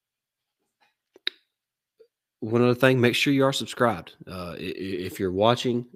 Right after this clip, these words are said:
and you're not subscribed, hit the s-, hit the subscribe button. It just takes a second to do that. Hit the notification bell. Give us a thumbs up,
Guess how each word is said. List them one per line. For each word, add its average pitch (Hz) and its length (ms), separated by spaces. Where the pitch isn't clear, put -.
and 98 120
you're 92 100
not 117 180
subscribed, 101 640
hit 165 120
the 139 80
s-, - 180
hit 139 180
the 151 80
subscribe 120 440
button. 90 220
It 98 80
just 117 180
takes 120 200
a - 40
second 107 360
to 107 80
do 101 40
that. 104 180
Hit 120 120
the - 60
notification 101 580
bell. 95 280
Give 135 120
us 135 120
a 120 40
thumbs 101 360
up, 95 320